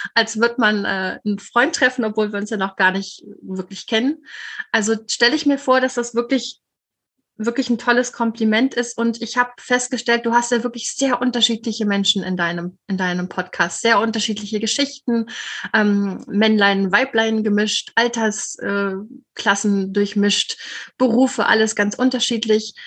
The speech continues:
Hast du das Gefühl, es gibt trotzdem sowas Ähnliches wie ein, wie einen roten Faden oder so Motive oder so, die dir immer wieder begegnen, wo du im Interview denkst, „Ah ja, okay, jetzt kommt der Teil“, <laughs> das ist, äh,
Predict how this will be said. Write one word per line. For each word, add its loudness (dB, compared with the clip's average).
Hast 2
du 2
das 0
Gefühl, 0
es 0
gibt -4
trotzdem 0
sowas 0
Ähnliches 0
wie 2
ein, 2
wie 0
einen 6
roten 2
Faden 4
oder -4
so 0
Motive 0
oder 0
so, -2
die 0
dir 2
immer 2
wieder 0
begegnen, -2
wo -2
du -2
im -4
Interview 0
denkst, -2
„Ah 2
ja, 2
okay, -4
jetzt -6
kommt -2
der 2
Teil“, 4
<laughs> 0
das 0
ist, -6
äh, 0